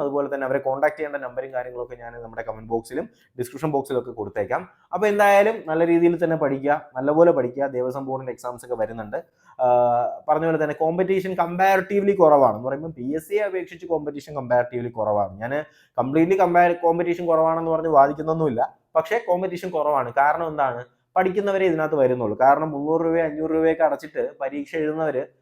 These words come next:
ആ, എന്തായാലും ചുമ്മാ ഇരിക്കത്തില്ല, അവരെന്തെങ്കിലുമൊക്കെ പഠിക്കും. അങ്ങനെ എന്തെങ്കിലും പഠിച്ചിട്ട് കാര്യമില്ല, ഈ പറയുന്ന കാര്യങ്ങളൊക്കെ സിലബസ് വൈസ് ആയിട്ട് ക്ലിയർ ആയിട്ട് പഠിച്ചിട്ടേ കാര്യമുള്ളൂ. അപ്പൊ എന്തായാലും മാക്സിമം നന്നായിട്ട് എന്ത് ചെയ്യുക, ആ, പഠിക്കാനായിട്ട് ശ്രമിക്കുക.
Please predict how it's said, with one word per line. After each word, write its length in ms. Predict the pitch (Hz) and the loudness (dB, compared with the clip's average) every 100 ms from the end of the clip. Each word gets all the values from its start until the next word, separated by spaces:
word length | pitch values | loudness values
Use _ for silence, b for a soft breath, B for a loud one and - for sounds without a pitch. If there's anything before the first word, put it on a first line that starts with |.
| _ _ - | _ _ -4
ആ, 60 | 151 156 175 | -2 0 0
എന്തായാലും 340 | 185 185 190 180 | 2 2 2 0
ചുമ്മാ 200 | 185 196 | 2 2
ഇരിക്കത്തില്ല, 380 | 185 165 160 135 127 | 4 4 6 6 6
അവരെന്തെങ്കിലുമൊക്കെ 600 | 151 151 156 165 160 160 | 4 2 2 4 6 6
പഠിക്കും. 280 | 123 113 104 - 120 | 4 2 -6 -16 -8
അങ്ങനെ 200 | 147 160 | -2 0
എന്തെങ്കിലും 380 | 143 165 214 262 254 | 2 2 2 2 2
പഠിച്ചിട്ട് 300 | 202 202 190 | 0 0 2
കാര്യമില്ല, 380 | 156 151 131 127 160 147 | 2 2 0 -2 -8 -8
ഈ 60 | 151 | -6
പറയുന്ന 240 | 147 156 156 | -6 -4 -2
കാര്യങ്ങളൊക്കെ 420 | 147 151 151 151 151 | 0 -2 -6 -8 -8
സിലബസ് 280 | 139 147 147 | -6 -6 -6
വൈസ് 160 | 151 147 | -8 -6
ആയിട്ട് 180 | 139 139 | -8 -8
ക്ലിയർ 180 | 131 139 | -6 -4
ആയിട്ട് 160 | 151 160 | -4 -4
പഠിച്ചിട്ടേ 280 | 131 135 123 | -8 -8 -2
കാര്യമുള്ളൂ. 320 | 104 104 87 80 _ _ _ - | -2 -4 -12 -20 _ _ _ -2
അപ്പൊ 120 | 175 | 0
എന്തായാലും 300 | 202 208 226 208 | 4 4 4 0
മാക്സിമം 340 | 196 208 226 214 | -2 -4 -4 -4
നന്നായിട്ട് 300 | 202 196 185 | -2 -2 -2
എന്ത് 120 | 175 | 0
ചെയ്യുക, 200 | 170 160 156 B B - 135 | 4 4 4 B B -2 4
ആ, 20 | 135 131 131 - - | 8 6 4 -2 -2
പഠിക്കാനായിട്ട് 460 | 143 147 160 156 151 | -2 2 2 2 0
ശ്രമിക്കുക. 360 | 147 135 131 | -2 -2 2